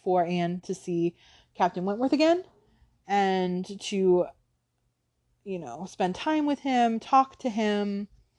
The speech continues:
help correct his assumption that she's going to marry Mister Elliot.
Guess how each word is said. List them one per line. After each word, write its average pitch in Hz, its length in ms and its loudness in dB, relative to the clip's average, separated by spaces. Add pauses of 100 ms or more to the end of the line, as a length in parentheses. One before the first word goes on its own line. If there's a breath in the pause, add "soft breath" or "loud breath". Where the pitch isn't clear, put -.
(960 soft breath)
help 220 300 2
correct 226 680 2
his 233 220 -2
assumption 220 420 -4
that 196 120 -6
she's 196 180 -8
going 190 160 -6
to 175 100 -18
marry 175 180 -4
Mister 170 320 -8
Elliot. 247 460 2